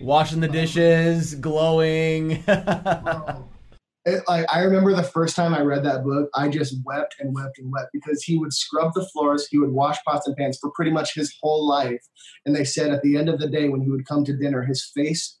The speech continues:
Speaker 2: would be shining with the glory of God, because what he had done was turned his thought life into a prayer life. And those seemingly insignificant thoughts that we just kind of have throughout the day, that we just kind of brush aside, God wants into those places.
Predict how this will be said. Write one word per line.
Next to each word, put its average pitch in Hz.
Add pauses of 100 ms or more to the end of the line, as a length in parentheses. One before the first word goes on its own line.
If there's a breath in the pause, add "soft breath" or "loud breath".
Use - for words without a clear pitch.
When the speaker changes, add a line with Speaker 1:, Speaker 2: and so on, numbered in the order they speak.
(140)
Speaker 2:
would 147
be 135
shining 147
with 127
the 127
glory 135
of 127
God, 131 (260 soft breath)
because 143
what 160
he 143
had 139
done 139 (300)
was 135
turned 160
his 143
thought 147
life 131
into 135
a 120
prayer 135
life. 120 (320 loud breath)
And 147
those 131
seemingly 175
insignificant 151 (120)
thoughts 143
that 135
we 143
just 143
kind 147
of 131
have 143
throughout 131
the 131
day, 131 (1300)
that 143
we 147
just 143
kind 151
of 131
brush 151
aside, 139
God 165
wants 170
into 160
those 123
places. -